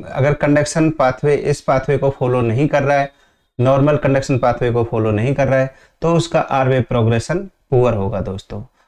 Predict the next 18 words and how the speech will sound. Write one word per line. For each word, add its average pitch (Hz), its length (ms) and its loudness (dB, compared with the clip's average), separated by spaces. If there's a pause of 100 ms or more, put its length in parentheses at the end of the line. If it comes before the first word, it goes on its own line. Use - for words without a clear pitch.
(140)
अभी 143 200 2
अपन 143 360 0
लर्न 143 240 0
करेंगे 135 360 -2
कैसे 131 500 0
ईसीजी 117 300 0
में 113 120 0
उसको 107 240 -4
देखते 104 340 -2
हैं। 151 220 -8 (380)
तो 123 300 0 (600)
फिर 147 100 0
से 151 160 -2
अपन 143 480 -2
स्लाइड 135 360 -2
पे 139 60 2
आते 127 200 -2
हैं। 139 140 -8